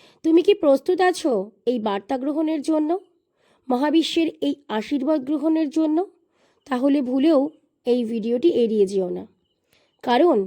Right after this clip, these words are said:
মহাবিশ্বের পূর্ব পরিকল্পিত এক ঘটনার সম্মুখীন তুমি আজ হয়েছ।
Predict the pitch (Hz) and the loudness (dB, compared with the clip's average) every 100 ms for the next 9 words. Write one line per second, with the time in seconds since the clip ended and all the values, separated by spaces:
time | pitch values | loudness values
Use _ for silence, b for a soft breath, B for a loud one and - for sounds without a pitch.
0 | 190 _ _ _ _ _ 247 247 285 330 | -6 _ _ _ _ _ 0 2 4 4
1 | 370 - 330 233 220 _ _ - 294 294 | 4 4 2 2 0 _ _ -6 -2 2
2 | 349 339 277 285 320 320 277 269 214 190 | 2 2 -2 -2 0 -2 0 -2 -2 -4
3 | 220 _ _ _ _ _ _ - 247 247 | -6 _ _ _ _ _ _ -6 -4 -4
4 | _ _ - 220 214 262 302 320 320 320 | _ _ -14 -12 -6 -4 -2 0 -2 -4
5 | _ _ _ - 320 320 330 339 370 330 | _ _ _ -4 0 2 2 4 2 2
6 | 294 277 226 233 226 - 202 196 | 0 -2 -2 -2 -2 -4 -4 -4